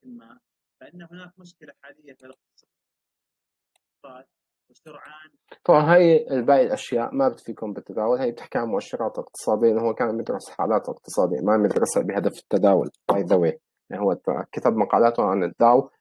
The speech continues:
Speaker 2: ما كتب إنه بده يتداول، كتب إنه عم يدرس اقتصاد.
Speaker 1: ما يضطر.
Speaker 2: عم يقول لك يعني، تمام، بكل بساطة إنه أنت مؤشرات السوق لازم، يجب أن تؤكد بعضها،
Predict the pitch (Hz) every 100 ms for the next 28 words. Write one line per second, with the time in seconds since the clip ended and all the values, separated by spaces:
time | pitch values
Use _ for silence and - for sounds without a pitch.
0 | - 139 170 170 120 101 92 104 90 95
1 | 85 90 76 - - 143 113 104 110 -
2 | 110 - - _ - - 92 - _ _
3 | _ _ _ _ _ _ _ _ - -
4 | 139 135 _ 143 127 127 127 - _ _
5 | _ _ _ _ _ - 117 143 180 160
6 | - 110 120 156 160 _ - 117 135 175
7 | 165 - 113 104 135 156 135 110 107 104
8 | 117 143 - 135 127 156 131 - - 139
9 | 143 - - 127 131 131 117 127 123 117
10 | 113 - 104 - - 131 - _ _ _
11 | 110 92 87 -